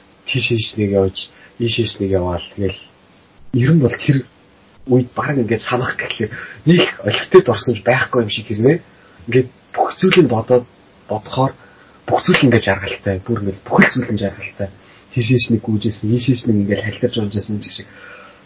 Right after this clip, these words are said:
Яг тийм тэр бүх зүйл ингээд амар жаргалтай санагддаг. Одоо бол манай эмээ маань бол ирсэн. Ээж маань бол ирж амжаагүй. Тэгээ яг хоримноос хойш нэг сар, хоёр сарын дараа манай ээж маань ирсэн. Тэгээд, э,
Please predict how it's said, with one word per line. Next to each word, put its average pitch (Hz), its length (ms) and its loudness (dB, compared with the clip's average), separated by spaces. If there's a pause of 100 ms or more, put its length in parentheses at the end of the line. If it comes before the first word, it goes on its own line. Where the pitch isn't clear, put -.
(180)
Яг 120 160 2
тийм 127 360 2 (200)
тэр 135 160 0 (280)
бүх - 200 2
зүйл 123 240 0
ингээд 101 320 0
амар 101 80 0
жаргалтай 95 480 -4
санагддаг. 85 400 -4
Одоо 98 320 0
бол - 60 -12 (1000)
манай 143 240 10
эмээ 190 160 12
маань 127 280 10
бол 92 200 -8
ирсэн. 143 320 2 (400)
Ээж 120 320 6
маань 98 320 4
бол 87 160 -6
ирж 92 240 2
амжаагүй. 92 420 2 (640)
Тэгээ 101 220 4
яг 98 80 -2
хоримноос 107 400 0
хойш - 240 -4
нэг 92 140 -2 (260)
сар, 95 260 0
хоёр 101 220 2
сарын 98 240 2
дараа 85 320 -2
манай 90 240 -2
ээж - 100 -8
маань 85 140 -8
ирсэн. 104 260 -2 (680)
Тэгээд, 123 280 6 (200)
э, 92 500 2